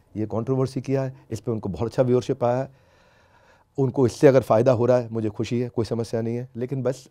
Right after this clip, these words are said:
आज इसके माध्यम से वो उसकी दूसरी साइड को अगर समझ सकें, तो मैं उनका बहुत धन्यवाद करूँगा।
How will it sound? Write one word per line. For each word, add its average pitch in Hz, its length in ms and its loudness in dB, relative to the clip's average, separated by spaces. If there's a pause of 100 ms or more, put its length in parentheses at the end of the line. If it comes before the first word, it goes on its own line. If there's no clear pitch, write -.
(140)
आज 113 220 -2
इसके 143 240 -2
माध्यम 104 360 -4
से 151 140 -8
वो 123 160 -2
उसकी 127 220 -6
दूसरी 107 340 -4
साइड 135 240 -2
को 139 140 -2
अगर 120 100 2
समझ 113 240 -6
सकें, 95 340 -10 (340)
तो 139 60 -4
मैं 127 120 -4
उनका 117 160 -4
बहुत 101 200 -6
धन्यवाद 85 360 -10
करूँगा। - 380 -20